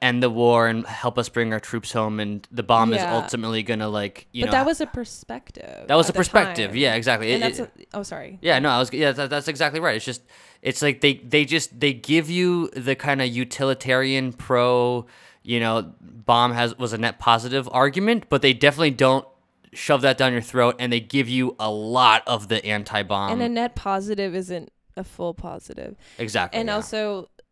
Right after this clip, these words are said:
Speaker 2: that's literally how they had to reconcile with what they did.
Speaker 1: Yeah, exact-, and they
Speaker 2: They
Speaker 1: do that
Speaker 2: have
Speaker 1: too.
Speaker 2: to justify, they have to justify it to themselves because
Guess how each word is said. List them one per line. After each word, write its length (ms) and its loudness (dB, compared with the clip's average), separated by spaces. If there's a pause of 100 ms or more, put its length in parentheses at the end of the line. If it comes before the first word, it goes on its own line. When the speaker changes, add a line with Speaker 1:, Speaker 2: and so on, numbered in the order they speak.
(140)
Speaker 2:
that's 280 -6
literally 320 -6
how 480 -2
they 180 -8
had 260 -8
to 140 -4
reconcile 1080 -8
with 380 -8 (100)
what 220 -6
they 140 -12
did. 400 -18 (320)
Speaker 1:
Yeah, 240 2
exact-, 400 0
and 120 4
they 120 8
Speaker 2:
They 80 4
Speaker 1:
do 60 0
that 180 4
Speaker 2:
have 100 4
Speaker 1:
too. 80 0
Speaker 2:
to 80 2
justify, 500 -4 (220)
they 140 -6
have 320 -8
to 80 -6
justify 400 -8
it 100 -10
to 100 -12
themselves 580 -10
because 680 -6